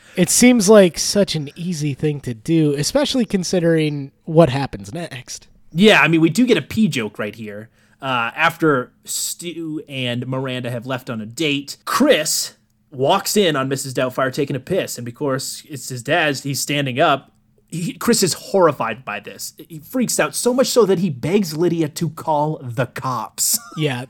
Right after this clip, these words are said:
Speaker 1: this is, again, where it starts to get, like, a little, listen, I understand it's shocking. Like, your nanny, who you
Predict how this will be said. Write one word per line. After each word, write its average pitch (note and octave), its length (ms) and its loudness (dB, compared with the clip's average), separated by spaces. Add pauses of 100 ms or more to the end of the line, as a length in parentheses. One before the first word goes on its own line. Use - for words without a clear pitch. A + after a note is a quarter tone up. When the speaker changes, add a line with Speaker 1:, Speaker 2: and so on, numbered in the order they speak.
(120)
Speaker 1:
this F3+ 240 4
is, F3 220 0
again, E3 500 2
where D3 200 0
it C#3+ 140 -4
starts D3 400 -2
to C#3+ 80 -4
get, C3+ 240 -6
like, C3 260 -8
a C3+ 60 -4
little, C#3 480 -4
listen, D3 560 -2 (440)
I E3+ 120 4
understand D3 580 2
it's C3+ 160 -4
shocking. A2 920 -8
Like, A2 260 -12
your A2 380 -10 (440)
nanny, D3 640 -4
who C3 140 -2
you C3 440 -4